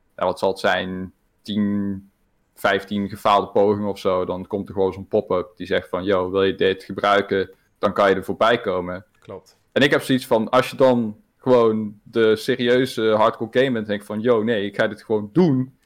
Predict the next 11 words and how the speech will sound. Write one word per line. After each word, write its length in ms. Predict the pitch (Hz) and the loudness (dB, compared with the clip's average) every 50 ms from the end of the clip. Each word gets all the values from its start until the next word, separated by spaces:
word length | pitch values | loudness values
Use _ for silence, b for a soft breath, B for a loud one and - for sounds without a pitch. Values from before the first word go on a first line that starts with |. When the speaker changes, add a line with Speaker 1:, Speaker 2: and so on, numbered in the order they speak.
| _ _ _ _ _ _ | _ _ _ _ _ _
Speaker 1:
dan 140 | - 127 135 | 2 2 2
heb 120 | 131 131 | 2 2
je 120 | - - | 0 2
ook 200 | - 139 165 160 | 2 2 2 2
wel 280 | 151 156 151 156 151 151 | 2 2 4 4 4 2
gewoon 560 | 151 147 151 151 151 151 156 156 156 143 143 _ _ _ _ _ _ _ | 0 0 0 2 2 2 0 -2 -6 -8 -12 _ _ _ _ _ _ _
de 180 | _ - 127 131 | _ 0 0 2
mentale 720 | 135 139 139 135 147 139 143 139 143 139 139 135 135 131 | 2 0 0 2 4 6 6 6 6 4 4 2 2 0
weerbaarheid 680 | 120 135 143 147 139 143 131 127 127 131 131 127 123 - | 0 0 0 0 2 0 0 2 2 2 2 2 0 -4
en, 440 | - - 123 123 123 123 120 - - | -4 -2 -2 0 0 -2 -4 -6 -6
eh, 200 | - 117 117 117 | -4 -4 -4 -4